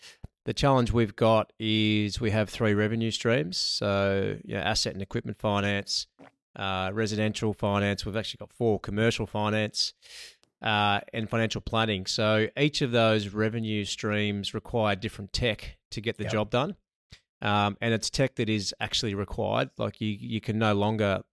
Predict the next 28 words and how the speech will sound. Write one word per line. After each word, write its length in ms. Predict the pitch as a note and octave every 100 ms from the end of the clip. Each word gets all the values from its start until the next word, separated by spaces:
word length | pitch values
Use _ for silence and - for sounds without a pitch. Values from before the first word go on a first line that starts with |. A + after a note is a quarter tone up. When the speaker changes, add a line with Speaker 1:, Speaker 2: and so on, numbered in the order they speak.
| -
Speaker 1:
lodge 340 | G2 G2 F#2+
loans 380 | G#2 G2 G2 F#2
manually. 500 | G2+ G2 G2 G2+ A2 -
Um, 560 | F#2 F#2 F#2 F#2 F#2 F#2 _ _ - - -
so, 460 | - A2+ A2 A2 - -
so 120 | B2
we've 120 | A2+
got 100 | C#3
a 40 | A#2
big 180 | B2
tech 220 | - A#2 -
stack, 280 | C3+ B2
and 140 | C3 B2
then 120 | D3+
we 120 | E3
have 200 | B2+ A#2
something, 540 | G#2+ B2+ A#2+ A2+ A2 G#2 _ _ _ _ _ -
uh, 540 | A2 G#2+ G#2+ G#2+ G#2+ G#2+
we 120 | A#2
need 180 | A#2+ A#2
things 220 | A#2+ A2
to 80 | G#2
tie 260 | - A#2+
that 180 | A2+ G#2+
all 140 | A2 G#2+
together. 400 | F#2+ A#2 A2+ G#2 _ _
Um, 520 | - G2+ G#2 G#2 G2+ G2
so, 640 | - A2+ G#2+ G#2 G2+ G2